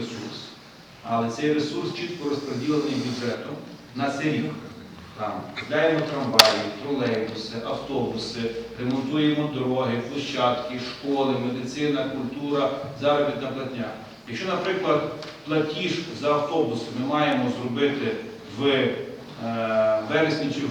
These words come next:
жовтні, ми маємо на два місяці вільні кошти, то ми їх кладемо на депозит і отримуємо додаткові кошти до бюджету. Станом на сьогодні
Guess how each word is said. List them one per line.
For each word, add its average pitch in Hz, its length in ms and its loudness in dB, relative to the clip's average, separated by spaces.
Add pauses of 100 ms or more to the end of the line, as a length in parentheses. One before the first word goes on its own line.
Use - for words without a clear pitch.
жовтні, 120 340 0 (440)
ми 143 160 2
маємо 151 500 6
на 127 120 2
два 147 240 4
місяці 147 440 0 (120)
вільні 147 280 2
кошти, 120 460 -4 (260)
то 127 80 -4
ми 165 60 0
їх 175 200 4
кладемо 151 300 2
на 143 100 2
депозит 120 560 0 (500)
і 135 80 -2
отримуємо 147 600 2
додаткові 151 420 0
кошти - 200 -2 (120)
до - 0 - (100)
бюджету. 151 320 -2
Станом 165 360 2
на 165 60 0
сьогодні 160 460 2